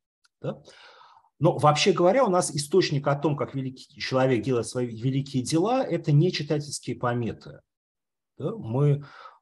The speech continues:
вот, э, можем в очередной раз убедиться, или, э, у нас, э, да, базой для нашей работы будут другие источники. Да? Если нас интересует чтение, собственно, читателя,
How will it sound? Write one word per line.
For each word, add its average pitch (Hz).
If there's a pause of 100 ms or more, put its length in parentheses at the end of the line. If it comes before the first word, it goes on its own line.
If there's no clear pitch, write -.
(120)
вот, 98
э, 98
можем 107
в 101
очередной 123
раз 151
убедиться, 113
или, 110
э, 107
у 101
нас, 127
э, 113
да, 117 (960)
базой 110
для 104
нашей 110
работы 175
будут 180
другие 135
источники. - (440)
Да? 208
Если 180
нас 170
интересует 160
чтение, 202
собственно, 92
читателя, -